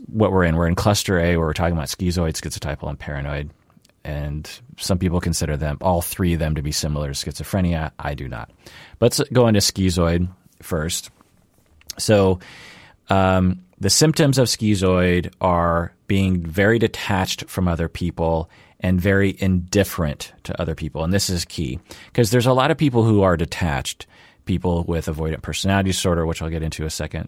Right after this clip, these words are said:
people who are socially anxious. They will often detach and become isolated from others. But these other people,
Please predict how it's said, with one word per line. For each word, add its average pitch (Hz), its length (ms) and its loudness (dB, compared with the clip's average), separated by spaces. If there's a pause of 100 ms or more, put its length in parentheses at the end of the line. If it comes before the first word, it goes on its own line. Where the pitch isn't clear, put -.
(160)
people 82 300 -4
who 80 500 -6
are 80 380 -8
socially - 480 -6
anxious. 92 640 -2 (680)
They 92 160 2
will 87 520 2
often 82 360 -2
detach 80 600 -4 (220)
and 80 160 -2
become 80 400 -4
isolated 76 460 -6
from - 180 -12
others. - 280 -8 (600)
But 101 400 2 (300)
these 110 180 0
other 139 160 6
people, 92 500 2